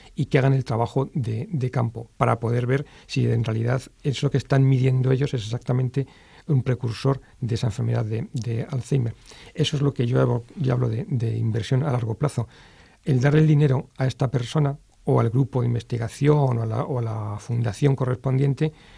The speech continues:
no es para obtener un resultado económico en muy poco tiempo. Eso es lo que se llama investigación, o sea, justamente el poner dinero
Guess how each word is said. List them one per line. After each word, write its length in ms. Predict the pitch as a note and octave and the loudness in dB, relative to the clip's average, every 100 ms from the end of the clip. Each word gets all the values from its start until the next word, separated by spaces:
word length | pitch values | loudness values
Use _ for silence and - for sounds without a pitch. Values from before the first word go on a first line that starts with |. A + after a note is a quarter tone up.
| - | -4
no 260 | D#3 C#3+ D#3 | 6 6 6
es 80 | D3 | 4
para 180 | C#3 C3+ | 2 0
obtener 240 | - C3+ | 2 2
un 80 | C3 | 2
resultado 640 | B2+ B2+ A#2+ - C3+ - | 0 -2 -2 2 2 2
económico 680 | - C#3+ C3+ D#3 C3 G#2 G#2 - _ _ - - | -2 2 4 6 4 0 -10 -16 _ _ -20 -16
en 160 | - C3 | 0 4
muy 120 | C3 | 4
poco 220 | B2+ A2 | 4 -4
tiempo. 300 | G2+ F#2+ F#2 - _ _ - - - - - _ | -4 -6 -10 -16 _ _ -20 -20 -20 -20 -20 _
Eso 200 | - B2+ | -6 -2
es 80 | C#3+ | 2
lo 80 | B2+ | 0
que 100 | - | 0
se 80 | F#2+ | -2
llama 160 | A2+ | -2
investigación, 520 | G#2+ G#2 - G#2+ G#2+ D3+ | -2 -6 -6 -4 0 0
o 20 | |
sea, 140 | - - | -2 -10
justamente 540 | - - A#2 C3 A#2 | -8 -6 -2 -4 -4
el 60 | A2+ | -4
poner 280 | B2 B2+ | 0 0
dinero 320 | B2+ C3 D3 | 2 2 0